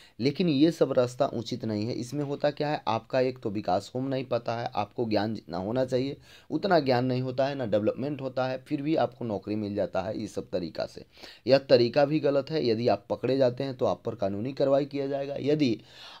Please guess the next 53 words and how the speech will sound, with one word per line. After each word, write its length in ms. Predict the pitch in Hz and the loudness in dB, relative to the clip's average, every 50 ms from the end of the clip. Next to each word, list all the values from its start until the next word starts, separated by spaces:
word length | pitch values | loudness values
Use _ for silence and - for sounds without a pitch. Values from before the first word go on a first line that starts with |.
| - - | 2 4
आप 160 | 123 139 - | 4 4 4
करा 300 | - 160 147 139 147 160 | 6 6 8 10 10 8
भी 140 | 160 175 175 | 8 8 6
लेते 260 | 165 160 160 160 156 | 6 4 4 4 0
हैं 120 | 160 160 | 0 0
तो 120 | 160 147 131 | -2 -2 -4
जीवन 400 | 110 104 113 123 139 160 170 170 | -4 -4 -6 -2 2 2 2 4
भर 220 | 151 160 160 165 | 2 2 2 2
आपके 360 | - - 104 113 - - - | 2 0 -2 -2 -2 -4 -4
अंदर 340 | 143 117 123 127 123 123 120 | -2 -2 -2 0 0 0 0
ये 160 | 117 127 131 | 0 0 0
लगेगा 400 | 131 127 127 117 117 117 120 117 | 2 2 2 2 2 2 0 0
कि 140 | 110 - 117 | -2 -2 -6
मैं 160 | 107 104 104 | -4 -4 -4
तो 140 | 98 - 101 | -4 -6 -8
पैसा 320 | - 104 101 101 - 110 104 | -4 -4 -4 -2 0 -2 -2
देकर 260 | 101 95 - 101 92 | -2 -2 -4 -4 -2
गया, 220 | 92 95 98 98 | 0 0 0 0
मैं 160 | 98 92 90 | -2 -4 -6
तो 100 | 87 - | -6 -8
सेटिंग 320 | - - 110 107 - 107 - | -10 -8 -8 -8 -8 -10 -8
करा 200 | - - 85 87 | -4 -4 -4 -4
के 100 | 80 78 | -4 -6
गया। 140 | 62 57 - | -6 -8 -6
तो 140 | - 151 | -4 -4
ये 140 | 131 127 131 | -2 -2 -2
सब 220 | 131 - 131 127 - | -2 -4 -6 -6 -6
छोड़ें 340 | - 104 113 131 156 196 190 _ _ - - - - - - - | -6 -4 -2 -2 -2 -4 -6 _ _ -20 -20 -20 -20 -20 -16 2
और 180 | - 127 143 - | 6 8 8 8
एक 280 | - - 151 151 - - | 6 4 2 0 0 -4
सही, 540 | - - - 160 156 160 190 156 110 - - - - - - - - - | -14 -2 0 2 4 4 4 2 2 0 -4 -14 -20 -20 -20 -10 0 4
अ, 220 | 110 120 123 120 | 8 10 10 10
तरीक़ा 460 | 120 - - 123 120 127 123 147 147 143 | 8 6 2 4 4 4 4 4 4 4
से 160 | - 151 127 | 4 2 2
यदि 160 | 120 120 123 | 2 2 2
मान 220 | 120 117 101 123 | 0 2 2 2
लीजिए 280 | 139 143 139 127 135 143 | 2 0 -2 -2 2 2
आपसे 380 | - - 110 107 - - - 123 | 4 4 4 2 2 -2 -4 -2
नहीं 300 | 110 101 110 143 165 151 | -2 0 2 2 2 2
हो 140 | 143 147 | 2 0
पा 180 | - - 110 101 | 2 4 2 2
रहा 120 | 98 104 | 4 0
है 60 | 120 123 | -2 -2
तो 120 | 131 147 | 0 2
आप 180 | 107 120 120 - - - | 2 2 0 0 -4 -8
स्किप 380 | 135 - - - 208 170 - - | -8 -8 -4 -4 -4 -4 0 2
कर 140 | 127 107 95 | 4 4 4
जाएं, 160 | 95 92 82 | 4 -2 0
आप 180 | - 101 101 123 | 0 -4 -4 -4
दूसरा 340 | 131 143 - - 165 170 | -8 -8 -4 2 4 4
काम 260 | 156 - 131 110 104 101 | 4 4 0 -2 -2 0
करें। 240 | - 101 95 104 | -4 -2 -2 -2
लेकिन 340 | 110 135 151 147 180 180 180 | -2 -2 0 2 2 0 0